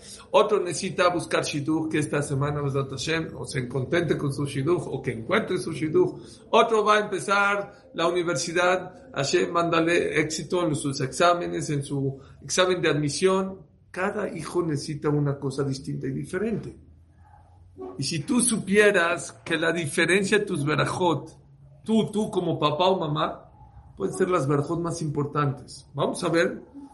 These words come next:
que todo el tema de las verajot, Esab, Jacob se enojó, Esab lo quería matar. ¿Por qué se enojó tanto Esab? ¿Por qué? Para Esab no era verajá de Isaac, como nosotros, Isaac Avinu.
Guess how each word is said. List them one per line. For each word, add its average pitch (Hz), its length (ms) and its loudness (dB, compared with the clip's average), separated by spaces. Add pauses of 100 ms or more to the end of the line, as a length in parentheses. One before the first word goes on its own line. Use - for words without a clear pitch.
(160)
que 147 120 -4
todo - 260 2
el 208 100 -2
tema 208 220 2
de 202 80 2
las 143 180 0
verajot, 170 520 -2
Esab, 170 600 0
Jacob 151 500 0
se 185 180 -4
enojó, 185 640 2
Esab 185 380 2
lo 196 140 0
quería 196 260 4
matar. 196 800 0 (1400)
¿Por 147 220 -4
qué 202 160 -2
se 196 160 -2
enojó 147 320 -2
tanto 120 320 -4
Esab? - 280 -14 (760)
¿Por 135 220 -2
qué? - 400 -4 (400)
Para 143 220 4
Esab 185 500 4
no 180 120 0
era 208 140 4
verajá 147 340 2
de 139 120 4
Isaac, 139 400 2
como 147 240 -2
nosotros, 139 340 -6
Isaac 226 320 0
Avinu. 208 380 0